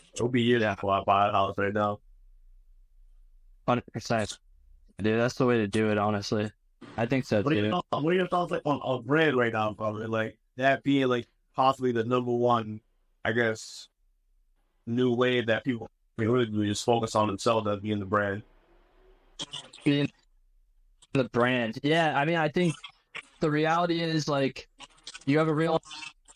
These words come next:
Speaker 2: opportunity. When we talk about, like, one percent things, ninety-nine percent of people use Instagram, TikTok, Twitter, you name it, to scroll and consume information and not act on it. And the other one percent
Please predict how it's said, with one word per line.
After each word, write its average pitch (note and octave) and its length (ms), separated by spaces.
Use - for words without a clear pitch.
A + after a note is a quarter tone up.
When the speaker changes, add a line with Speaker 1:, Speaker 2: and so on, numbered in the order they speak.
Speaker 2:
opportunity. D3+ 1000
When D3+ 220
we D3+ 80
talk F#3 220
about, F3 200
like, D3 140
one C3+ 260
percent C#3+ 480
things, C3+ 520
ninety-nine D3 540
percent C#3+ 320
of B2 80
people C#3+ 360
use B2+ 380
Instagram, B2+ 680
TikTok, B2+ 600
Twitter, B2 420
you A#2 140
name A#2+ 220
it, B2 220
to A#2 120
scroll B2 640
and A#2+ 220
consume A#2+ 420
information A2+ 720
and A2 140
not G#2+ 260
act A2+ 240
on B2+ 180
it. C#3 140
And A#2+ 500
the B2 120
other B2+ 200
one A#2+ 180
percent B2 540